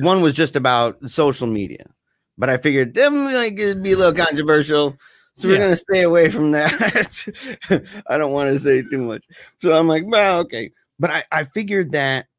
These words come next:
Speaker 1: the, what is the next in horror? When you said, you know, things that people are scared of, it kinda rem-, it kinda reminds me of that. My son right now, he's practicing for a horror film. He's in the back screaming. <laughs> He's,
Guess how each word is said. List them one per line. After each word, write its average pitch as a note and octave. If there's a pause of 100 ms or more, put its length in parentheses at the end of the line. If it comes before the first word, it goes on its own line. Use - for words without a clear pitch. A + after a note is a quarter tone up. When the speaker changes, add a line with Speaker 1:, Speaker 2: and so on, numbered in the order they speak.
(260)
Speaker 1:
the, B2 (300)
what C3
is D3+
the C#3
next C3
in B2
horror? G#2
When G#2+
you C3
said, C#3+
you C3+
know, A#2+
things C3+
that B2
people A#2+
are G#2+
scared F3
of, A2 (720)
it C#3
kinda F#3+
rem-, B2 (760)
it C3
kinda F#3+
reminds D3+
me B2
of G#2
that. G#2+
My A#2+
son C#3+
right A#2+
now, A2+
he's A#2
practicing G2+
for F2+
a F2
horror E2+
film. D2+
He's G2+
in F#2
the E2
back D#2
screaming. G#1+
<laughs> -
He's, E3+